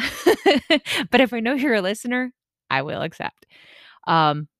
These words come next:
not to hate on those who have side hustles. I just, you know how it is. Every single day I get a message and I'm like,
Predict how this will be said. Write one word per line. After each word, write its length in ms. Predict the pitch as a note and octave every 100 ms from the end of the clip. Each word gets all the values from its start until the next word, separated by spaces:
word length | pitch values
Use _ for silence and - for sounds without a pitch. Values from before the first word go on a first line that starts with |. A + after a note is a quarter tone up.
| _ G3
not 200 | C4+ -
to 60 |
hate 200 | D#3+ F3+
on 160 | D#3 C#3+
those 160 | C#3 C#3
who 80 |
have 200 | D3+ C#3
side 260 | - C#3 C3+
hustles. 520 | C#3 C3 C3 B2+ D3+ -
I 160 | D3+
just, 340 | D3+ D3 D3 -
you 100 | F#3+
know 120 | G#3
how 180 | G#3 F#3+
it 100 | F3
is. 180 | C3+ C3
Every 340 | - D#3 D3+
single 280 | D#3 D3+ B2+
day 160 | F2+ D#2+
I 100 | D#2
get 120 | -
a 60 |
message 460 | - F2 - - -
and 80 | F#3+
I'm 120 | F3+
like, 240 | B2 A2+